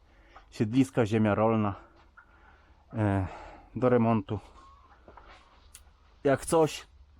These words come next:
piszcie, piszcie, od jakiegoś czasu szukamy z żoną i coś znajdziemy, kwestia czasu. I może ktoś by się przyczynił do tego, wiecie.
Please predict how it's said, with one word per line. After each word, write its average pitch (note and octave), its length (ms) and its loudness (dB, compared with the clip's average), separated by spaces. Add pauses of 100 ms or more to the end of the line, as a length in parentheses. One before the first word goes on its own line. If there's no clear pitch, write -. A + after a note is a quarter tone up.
piszcie, F3 460 -6
piszcie, C#3 580 -2
od C3 140 0
jakiegoś C3 440 0
czasu C#3 360 -2 (720)
szukamy A#2 460 0 (200)
z A#2 40 -8
żoną B2 380 2 (540)
i A#2 60 -12
coś A#2+ 180 -2
znajdziemy, B2 540 2
kwestia G2+ 380 -10
czasu. A2 420 -4 (1300)
I A2 240 2
może G#2 320 2
ktoś G2 280 -6
by G2+ 120 -8
się G#2 140 -8
przyczynił A#2 540 0
do F#2+ 100 -4
tego, F#2+ 320 -6
wiecie. F#2 360 -8